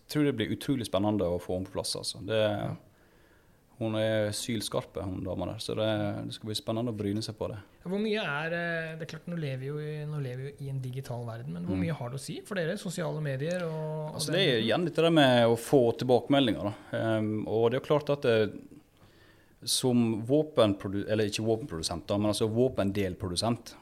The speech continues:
Speaker 1: så
Speaker 2: Mm.
Speaker 1: blir det jo limiter hele, hele veien, både på kule og på
Speaker 2: Ja.
Speaker 1: kniver og på, altså, det er jo forferdelige greier vi leverer, ikke sant?
Speaker 2: Ja,
Speaker 1: Så
Speaker 2: ja.
Speaker 1: du får ikke lov å promotere noe som helst. Og det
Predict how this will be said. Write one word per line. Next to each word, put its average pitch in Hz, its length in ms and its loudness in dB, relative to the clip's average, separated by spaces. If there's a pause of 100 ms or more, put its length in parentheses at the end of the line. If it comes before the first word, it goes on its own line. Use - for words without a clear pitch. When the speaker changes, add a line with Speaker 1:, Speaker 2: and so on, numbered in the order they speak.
Speaker 1:
så - 140 -4
Speaker 2:
Mm. 110 60 -2
Speaker 1:
blir 127 140 4
det 120 100 4
jo 98 500 2
limiter 107 540 4 (140)
hele, 104 340 0 (200)
hele 107 220 2
veien, 95 300 2
både 95 160 0
på 107 140 -6
kule 101 480 4
og 92 200 2
på 92 280 0
Speaker 2:
Ja. - 140 -16 (380)
Speaker 1:
kniver 110 520 6
og 95 80 0
på, - 80 -4
altså, 104 160 0
det 117 100 8
er 131 60 4
jo 98 280 4 (320)
forferdelige 117 600 -2
greier 95 240 6
vi 101 100 0 (120)
leverer, 92 320 2
ikke - 80 -6
sant? - 260 -10 (340)
Speaker 2:
Ja, 143 140 -4
Speaker 1:
Så 156 80 2
Speaker 2:
ja. 123 60 6
Speaker 1:
du 151 80 6
får 147 180 8
ikke 131 120 6
lov 143 180 10
å 143 40 2
promotere 131 500 6
noe 104 180 4
som 127 120 0
helst. - 400 0
Og 113 120 -4
det 131 160 8